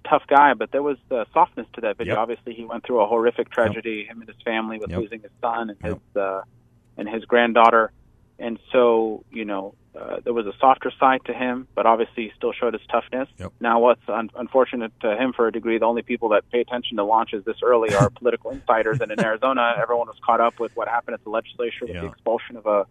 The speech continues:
Speaker 1: of a legislative member, and so
Speaker 2: Yeah.
Speaker 1: I think it did not get as much traction.
Speaker 2: Yeah.
Speaker 1: Uh, but he definitely got,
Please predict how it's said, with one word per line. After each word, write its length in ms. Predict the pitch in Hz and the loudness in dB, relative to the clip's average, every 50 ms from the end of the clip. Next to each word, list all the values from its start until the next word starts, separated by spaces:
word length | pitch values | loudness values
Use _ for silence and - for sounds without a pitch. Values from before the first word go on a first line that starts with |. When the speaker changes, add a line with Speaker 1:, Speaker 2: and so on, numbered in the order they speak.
| _ _ _ _ _ - | _ _ _ _ _ -6
Speaker 1:
of 120 | 110 107 | 0 2
a 160 | 107 101 95 - - | 2 2 2 2 2
legislative 540 | 127 120 117 113 - - 117 104 110 101 107 | 2 2 2 2 -2 -2 -2 -2 -2 -2 0
member, 340 | 117 120 123 117 117 113 107 | 0 0 2 2 2 2 0
and 120 | 107 98 | 0 -2
so 60 | 101 | -2
Speaker 2:
Yeah. 60 | 113 | -2
Speaker 1:
I 80 | 107 101 | -2 -2
think 200 | - - 123 110 | -2 -2 -4 -4
it 100 | 110 98 | -4 -6
did 100 | - 107 | -6 -4
not 220 | 113 117 113 113 - | 0 0 0 0 0
get 120 | 123 113 | -2 -2
as 120 | 107 - - | -2 -2 -4
much 160 | 113 98 - - - | -4 -4 -4 -4 2
traction. 500 | - 165 175 - - - 120 113 117 - _ _ _ _ | 4 4 4 4 0 -6 -6 -6 -6 -8 _ _ _ _
Speaker 2:
Yeah. 60 | - - _ - | -20 -16 _ 0
Speaker 1:
Uh, 140 | 117 120 117 | 2 2 2
but 140 | 123 131 | 2 0
he 100 | 135 139 | 0 4
definitely 320 | 143 156 147 - 135 127 117 | 4 4 4 4 0 -2 4
got, 260 | 127 127 127 127 | 6 6 6 6